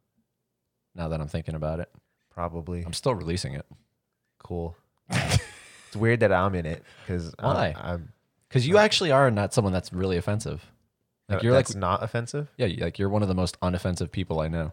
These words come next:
Speaker 2: I mean, I have a really, I can get, like, a dark sense of humor.
Speaker 1: That's what I'm saying. It's, it's all humor.
Speaker 2: Yeah.
Speaker 1: You don't actually, like, I don't
Speaker 2: I
Speaker 1: actually wanna kick a midget.
Speaker 2: No, absolutely
Speaker 1: The fuck?
Speaker 2: not. I
Speaker 1: But somebody,
Speaker 2: respect.
Speaker 1: but somebody out there will think I wanna kick a midget.
Speaker 2: Yeah.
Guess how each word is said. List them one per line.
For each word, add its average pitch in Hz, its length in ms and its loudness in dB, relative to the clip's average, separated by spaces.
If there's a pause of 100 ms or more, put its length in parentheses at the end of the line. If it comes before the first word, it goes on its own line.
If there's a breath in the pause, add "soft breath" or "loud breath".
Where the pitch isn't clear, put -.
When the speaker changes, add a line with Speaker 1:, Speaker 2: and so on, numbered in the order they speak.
Speaker 2:
I 143 80 -2
mean, 147 260 -2
I 123 120 2
have 156 220 0
a 123 60 0
really, 95 380 -4 (100)
I 107 100 -10
can 101 180 -8
get, 90 180 -6
like, - 320 -12
a 80 140 -6
dark 76 340 -8
sense 67 180 -16
of - 60 -16
humor. - 360 -16 (200)
Speaker 1:
That's 110 140 -6
what 110 80 0
I'm 92 80 -4
saying. 87 260 -2
It's, 67 260 -14
it's - 120 -8
all 101 100 2
humor. - 420 -4 (140)
Speaker 2:
Yeah. 117 320 -2 (300)
Speaker 1:
You 110 100 2
don't 110 160 2
actually, 98 380 0
like, 92 180 -4
I 139 80 6
don't 147 80 6
Speaker 2:
I 156 140 6
Speaker 1:
actually 117 340 2
wanna 98 220 -2
kick - 200 -2
a 90 60 -2
midget. 76 320 -10 (100)
Speaker 2:
No, 180 240 -4
absolutely 139 440 -2
Speaker 1:
The 147 60 0
fuck? 143 200 4
Speaker 2:
not. 113 240 -8 (340)
I 120 80 -4
Speaker 1:
But 147 140 2
somebody, 131 360 4
Speaker 2:
respect. - 160 -4
Speaker 1:
but - 100 -4
somebody 127 240 2
out 135 160 4
there 87 240 0
will 95 340 -2
think - 320 -4
I 87 80 0
wanna 87 240 -2
kick - 180 -4
a 90 40 -4
midget. 85 340 -6 (240)
Speaker 2:
Yeah. 98 280 0